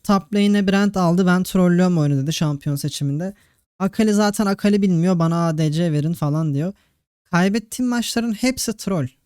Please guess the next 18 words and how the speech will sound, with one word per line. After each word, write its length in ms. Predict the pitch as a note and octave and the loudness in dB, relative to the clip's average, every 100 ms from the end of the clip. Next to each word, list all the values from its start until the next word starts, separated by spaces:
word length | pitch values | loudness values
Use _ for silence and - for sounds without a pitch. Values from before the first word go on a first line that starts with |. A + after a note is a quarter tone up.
| _ _ | _ _
Bakın 180 | F#3 - | -8 -6
şöyle 340 | D#3 E3 E3+ | -4 -2 -2
damage'i 360 | E3 E3+ E3 E3+ | -2 -2 -2 -2
göstereyim. 460 | F3 F3+ - E3 D#3+ | -4 -4 -4 -4 -4
Otuz 320 | - - G3 | -4 -4 -4
dört 200 | A3 G#3+ | -4 -4
K 220 | G#3 G3 | -4 -4
damage 360 | F3+ F#3+ G#3 E3 | -2 -4 -4 -6
atmışım 420 | - C#3 - C#3 | -8 -10 -6 -4
ben 220 | C3 C3 | -2 -4
bu 40 | |
oyunda. 360 | C3 C3 E3 G#3+ - | -4 -6 -8 -10 -8
İçimden 380 | - B3+ C4 B3+ | -4 -4 -2 -2
geldi 280 | G#3+ F3+ F3 | 0 0 0
böyle 180 | F#3 | -2
bir 40 | F#3 | -4
söylemek 440 | - F#3+ F3+ F#3 | -4 -2 -2 -4
istedim. 400 | - - D3 F3+ | -6 -4 -4 -6